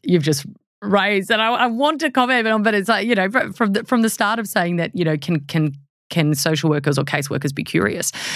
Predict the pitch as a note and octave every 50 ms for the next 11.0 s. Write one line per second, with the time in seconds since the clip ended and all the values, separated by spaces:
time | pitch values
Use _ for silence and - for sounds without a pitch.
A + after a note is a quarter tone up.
0 | - - - - _ - - - - G3 A3 D4 G#3 - - - - F3 D#3+ D3
1 | E3 D#3 - - D3+ D3+ D3 D3 D3 D3 D#3+ - C#3+ D3 D3 C3+ D3 C#3 - D3
2 | D3 - - - C#3+ - C#3 C#3 - - D3 C#3+ C#3 - D3+ C#3+ - - - -
3 | - - - - - _ _ - E3 D#3 C#3 C#3 - - _ - D#3+ D#3 D#3 E3
4 | F3+ F3+ F3 E3 D#3+ D#3 D3+ D#3 - - D3 D3 C#3 C#3+ D3+ D3 C#3+ C#3 C#3+ D3
5 | D3 D3 D3+ D3+ C#3 - - D3 D3 D3 C#3 C#3 - D3+ D#3 D3 C#3 D#3 D#3 D#3+
6 | D#3 C#3+ - - - - D#3 D#3 D3+ C#3+ - - - - G#3 G3 - G3+ G3 F3+
7 | F3+ F3+ - - E3+ D#3 D3+ C#3 - D#3+ C#3 - - D3 D3+ D#3 - - D#3+ D3+
8 | D3 D3 D3 C#3+ D3 C#3+ C#3 - - - C#3 - D3 D3+ C#3+ C#3 D#3 D3+ D3+ C#3
9 | D#3 D#3 - D3+ - - D3+ - - - - - - - - - - D3 - -
10 | - - - - - - C#3 - - - - - - - - - - - - -